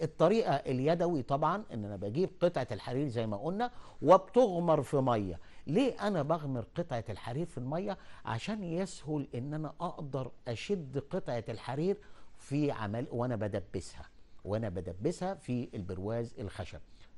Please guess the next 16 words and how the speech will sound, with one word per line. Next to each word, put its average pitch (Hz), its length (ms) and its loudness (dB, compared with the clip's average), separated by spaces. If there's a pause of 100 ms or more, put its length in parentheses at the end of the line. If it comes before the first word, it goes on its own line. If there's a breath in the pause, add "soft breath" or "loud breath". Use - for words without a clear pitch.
طيب، 185 280 6 (540 soft breath)
ببدأ 214 320 10
عملية 165 640 4 (1300)
تدبيس 143 760 4 (180)
أو 156 360 10 (260)
تثبيت 160 600 2 (140)
قطعة 175 360 6 (140)
الشابلون. 190 640 10 (500 soft breath)
إن 160 220 8
أنا 175 300 6
عندي 220 460 8
طبعًا 147 560 6
زي 139 220 10
ما 151 100 8
احنا 135 220 4
عارفين 175 500 4